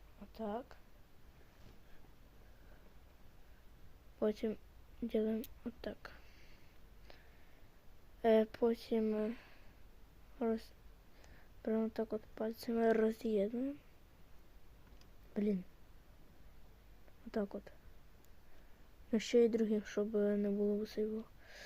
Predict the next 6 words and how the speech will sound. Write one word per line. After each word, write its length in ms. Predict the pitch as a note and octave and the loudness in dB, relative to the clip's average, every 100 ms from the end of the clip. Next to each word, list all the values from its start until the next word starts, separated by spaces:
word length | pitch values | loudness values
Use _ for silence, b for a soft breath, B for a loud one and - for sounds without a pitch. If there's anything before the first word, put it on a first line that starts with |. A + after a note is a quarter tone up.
| B B B B B B B - - | B B B B B B B -18 2
Коли 520 | A3+ A#3+ C4 B3+ B3 | 8 10 10 8 6
ви 300 | B3 B3 B3 | 8 10 10
роз'єднали 800 | A#3+ A#3 A#3+ A3 A3+ A#3+ A#3+ A#3 | 8 6 4 4 4 4 6 6
до 240 | A3 A3 | 8 6
такого, 680 | - A3 B3 C4+ C4 C#4 C4+ B B B B B - - b b b b b - A3 | 4 2 6 6 8 6 4 B B B B B -20 -20 b b b b b -4 0
згортаємо. 760 | G#3 A3 A3+ - G#3+ G3 F#3+ | 4 2 2 2 2 4 2